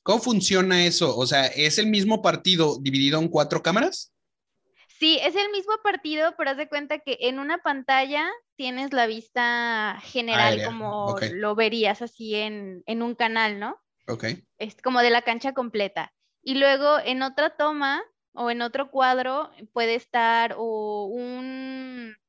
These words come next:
Speaker 2: uno de los, ¿cómo se llaman? De los entrenadores o un, o
Speaker 1: Árbitro.
Speaker 2: un futbolista o un árbitro, ajá. Y en otra, en otra, o en otro recuadro, el otro entrenador, otro futbolista, otro árbitro.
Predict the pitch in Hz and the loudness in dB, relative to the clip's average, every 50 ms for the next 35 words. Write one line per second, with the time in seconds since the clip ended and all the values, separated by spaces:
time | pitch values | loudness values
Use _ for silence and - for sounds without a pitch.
0 | _ _ _ _ _ 233 233 240 247 247 240 233 220 208 202 196 196 190 190 190 | _ _ _ _ _ -10 -6 -4 -2 -2 0 0 0 -2 -2 -2 -4 -4 -6 -6
1 | 180 180 - - _ _ 214 214 208 - - - - 214 269 - - - - - | -8 -10 -14 -20 _ _ -18 -18 -18 -18 -18 -14 -12 -12 -12 -12 -14 -20 -20 -20
2 | _ - 240 233 226 226 226 247 233 226 - 226 226 226 226 226 226 240 247 254 | _ 0 2 2 4 2 2 -2 -4 -2 -2 -2 0 0 0 0 0 2 2 0
3 | 262 254 254 254 254 254 262 - 226 202 196 202 208 208 208 214 214 220 220 220 | 0 0 0 0 0 -2 -4 -6 -10 -10 -8 -8 -6 -6 -6 -6 -6 -8 -8 -8
4 | 220 220 220 214 214 208 202 202 190 185 - _ _ _ _ _ _ _ _ - | -10 -10 -10 -10 -10 -10 -12 -12 -14 -16 -18 _ _ _ _ _ _ _ _ -2
5 | 127 135 139 131 123 131 135 127 123 - 269 247 214 240 233 220 226 233 233 240 | 0 0 2 0 0 0 0 -2 -2 -2 -4 -2 0 0 0 0 0 -2 -4 -6
6 | 240 247 - - 233 220 220 220 226 233 233 226 214 214 220 226 233 247 240 - | -6 -8 -4 -2 0 2 2 2 0 -2 -2 -2 0 0 0 0 -2 -6 -8 -6
7 | 226 220 190 185 220 208 214 226 214 208 190 185 226 226 226 233 233 233 226 - | -4 -4 -2 -2 -4 -4 -6 -6 -4 -4 -4 -4 -4 -4 -2 -2 -4 -6 -4 -2
8 | 247 247 247 247 254 247 247 233 - - 226 233 233 233 226 - - 247 247 254 | 0 0 0 0 0 0 -2 -2 -4 -6 -8 -10 -10 -12 -12 -6 -4 -2 -2 0
9 | 247 247 233 226 214 208 208 202 196 - - 214 214 220 220 262 262 254 254 233 | 0 0 -2 -2 -2 -4 -4 -6 -6 -6 -6 -6 -6 -6 -6 -6 -4 -4 -4 -4
10 | 226 - 226 233 233 233 240 254 294 359 - _ _ _ - - _ _ _ - | -2 0 2 2 4 2 2 2 0 -2 -2 _ _ _ -20 -20 _ _ _ -2
11 | 233 233 233 226 220 233 240 262 262 254 247 226 220 220 214 202 208 220 220 226 | 2 2 4 2 2 2 2 0 0 0 0 0 0 2 0 0 0 0 0 0
12 | 240 254 247 233 233 - 240 233 226 220 208 202 - 208 196 196 196 190 190 196 | 2 0 0 -2 -4 -4 -4 -4 -4 -4 -6 -8 -10 -12 -10 -8 -6 -6 -4 -4
13 | 226 247 - - - 220 208 208 208 208 208 - 196 190 190 202 233 247 269 302 | -6 -6 -6 -4 -2 0 0 2 0 -2 -2 -4 -2 0 0 2 2 0 0 -4
14 | 302 - 339 349 370 415 - | -4 -2 -2 0 0 -2 -4